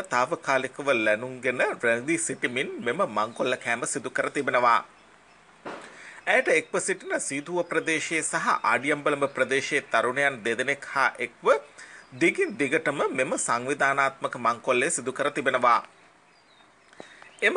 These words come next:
කාන්තාව විසින් රත්රන් බබලවාගෙන සිරුරේ පළඳවාගෙන සිටින තරුණයන් පසුපස හඹා යමින් එම තරුණයන්ව ආදර දැලේ පටලවාගෙන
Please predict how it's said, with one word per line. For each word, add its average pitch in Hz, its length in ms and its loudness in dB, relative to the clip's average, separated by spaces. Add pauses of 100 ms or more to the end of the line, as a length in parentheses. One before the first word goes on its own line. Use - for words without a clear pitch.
කාන්තාව 151 560 4
විසින් 143 380 -4
රත්රන් 147 600 2
බබලවාගෙන 135 840 4
සිරුරේ 147 460 0
පළඳවාගෙන 135 760 2
සිටින 131 340 -8
තරුණයන් 127 500 2
පසුපස 127 500 -2
හඹා 120 400 2
යමින් 127 320 0 (380)
එම 190 240 0
තරුණයන්ව 147 640 0 (120)
ආදර 131 380 4
දැලේ 139 320 2
පටලවාගෙන 127 760 0